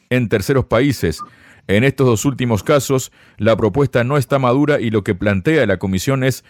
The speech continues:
continuar el debate entre los Estados miembros. El objetivo de extender el control a las inversiones indirectas y de plantear la homogeneización de las actuales normas nacionales busca proteger la seguridad económica de la Unión Europea, como decíamos, con un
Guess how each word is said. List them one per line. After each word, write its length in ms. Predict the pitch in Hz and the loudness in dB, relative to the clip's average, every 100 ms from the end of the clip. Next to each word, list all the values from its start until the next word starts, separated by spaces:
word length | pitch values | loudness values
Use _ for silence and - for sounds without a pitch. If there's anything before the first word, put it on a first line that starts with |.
| - _ | -20 _
continuar 540 | 156 160 127 123 139 143 | 0 0 2 0 2 2
el 160 | 117 107 | 0 2
debate 500 | 113 127 120 123 - _ _ - | 2 2 0 -2 -4 _ _ -2
entre 320 | 147 127 117 | 0 2 2
los 260 | 127 - _ _ _ | 2 0 _ _ _
Estados 640 | 107 95 131 127 123 104 - | 0 0 2 2 2 0 -4
miembros. 580 | 101 156 117 82 80 71 _ _ - | -2 0 0 0 -2 -6 _ _ -2
El 180 | 90 | 2
objetivo 580 | 101 90 95 156 165 127 | 2 2 0 2 2 2
de 160 | 110 104 | 2 0
extender 540 | 95 - 104 101 139 | -2 -2 0 2 0
el 80 | 131 | 0
control 480 | 117 110 135 139 104 | 0 -2 0 0 0
a 80 | 101 | 0
las 160 | 92 | 0
inversiones 480 | 101 95 92 123 107 | 0 0 0 -2 0
indirectas 640 | 107 98 135 113 - 104 | 0 2 0 0 -2 -2
y 140 | - 92 | 0 0
de 120 | 98 | 0
plantear 600 | 92 95 92 131 139 113 | 0 0 0 2 2 2
la 240 | 104 101 - | 0 -2 0
homogeneización 1080 | 120 123 107 110 104 95 90 - 139 113 - - - - - | -2 0 -2 0 -2 -2 -4 0 0 0 -6 -16 -20 -14 0
de 100 | 101 | 0
las 140 | 98 | 2
actuales 440 | 95 127 123 107 | 2 2 0 0
normas 420 | 117 131 131 104 117 | 0 0 2 -2 0
nacionales 480 | 107 113 117 139 | -2 0 0 2
busca 440 | 113 139 - 139 - _ _ | 2 0 0 -2 -2 _ _
proteger 500 | - 117 120 - 151 | 0 2 2 0 0
la 100 | 156 | 0
seguridad 480 | 131 117 113 113 139 | 0 0 2 2 2
económica 540 | 131 117 135 139 113 113 | 0 0 0 -2 0 2
de 80 | |
la 60 | 101 | 2
Unión 180 | 110 123 | 0 0
Europea, 400 | 110 98 139 113 | 2 2 2 0
como 220 | 101 101 | 0 -2
decíamos, 400 | 92 123 120 107 | 0 0 -2 -2
con 180 | 110 117 | 0 0
un 200 | 127 | -2